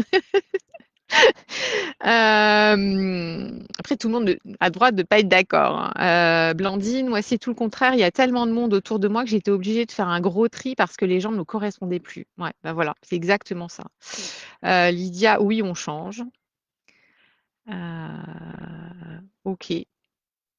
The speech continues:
Très bien. Eh bien, écoutez, euh, on va s'arrêter là pour aujourd'hui, pour ce live, parce qu'en plus, là, je vous avoue, il commence à faire frisquer ici. Euh, et,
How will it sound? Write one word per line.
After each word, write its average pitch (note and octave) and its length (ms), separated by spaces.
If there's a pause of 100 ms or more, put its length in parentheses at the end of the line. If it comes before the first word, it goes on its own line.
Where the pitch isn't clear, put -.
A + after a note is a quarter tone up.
(540)
Très G#3+ 240
bien. E3+ 300 (1000)
Eh C4+ 160
bien, A3+ 400
écoutez, - 800 (160)
euh, E3+ 680 (140)
on G3 100
va F4+ 220
s'arrêter E4 340
là C4 160
pour A3 160
aujourd'hui, G3+ 480 (480)
pour - 180
ce - 120
live, A3+ 280
parce A3+ 140
qu'en G#3 160
plus, B3 220
là, A3+ 140 (260)
je F3+ 120
vous G#3+ 160
avoue, A3 240
il A3 120
commence A3+ 260
à A3 60
faire - 160
frisquer B3 400
ici. - 280 (600)
Euh, G3+ 880 (260)
et, A#3+ 520